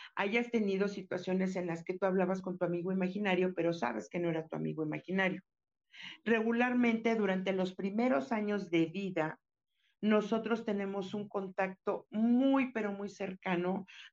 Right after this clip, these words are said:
con ángeles, con hadas, con seres de luz, porque ellos van afianzando esos dones,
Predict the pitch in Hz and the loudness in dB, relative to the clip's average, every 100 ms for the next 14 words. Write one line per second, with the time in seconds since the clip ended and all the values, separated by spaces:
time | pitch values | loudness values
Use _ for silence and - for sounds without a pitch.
0 | - 233 233 214 208 208 196 190 190 196 | 0 4 4 4 2 0 2 2 0 0
1 | 185 185 185 185 185 180 185 190 185 185 | 2 2 2 2 2 0 -4 -2 -2 0
2 | 185 175 175 190 247 247 - - _ _ | 2 2 2 2 0 -2 -10 -20 _ _
3 | _ _ - - - 233 233 226 226 - | _ _ -20 -10 2 2 4 2 2 2
4 | 254 254 208 214 226 370 - - 220 226 | 2 2 4 4 4 0 -6 -2 0 2
5 | 240 240 220 196 190 254 262 240 226 220 | 2 0 0 0 -2 0 2 4 2 0
6 | 214 185 - 214 214 - - - | -2 -2 -2 -2 0 -2 -4 -10